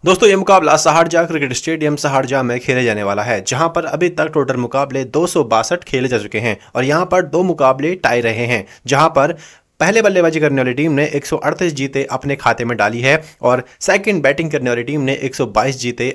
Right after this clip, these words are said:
अपने खाते में डाली है। अब मैं अगर बात करूं average score in first inning की, तो average score in first inning का स्कोर यहां पर है दो सौ तीस रनों का, जहां पर हाईएस्ट स्कोर है पाकिस्तान का थ्री सिक्सटी फ़ोर पे सेवन विकेट्स का और लोवेस्ट स्कोर है इंडिया का फ़िफ़्टी फ़ोर पे टेन विकेट्स का।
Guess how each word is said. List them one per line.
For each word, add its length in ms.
अपने 220
खाते 240
में 120
डाली 200
है। 220
अब 100
मैं 120
अगर 120
बात 260
करूं 240
average 360
score 220
in 160
first 200
inning 220
की, 220
तो 80
average 440
score 220
in 180
first 220
inning 200
का 80
स्कोर 200
यहां 200
पर 120
है 100
दो 120
सौ 100
तीस 260
रनों 240
का, 220
जहां 260
पर 140
हाईएस्ट 400
स्कोर 220
है 100
पाकिस्तान 480
का 160
थ्री 180
सिक्सटी 280
फ़ोर 180
पे 100
सेवन 260
विकेट्स 280
का 180
और 80
लोवेस्ट 300
स्कोर 200
है 180
इंडिया 240
का 120
फ़िफ़्टी 320
फ़ोर 240
पे 200
टेन 260
विकेट्स 280
का। 220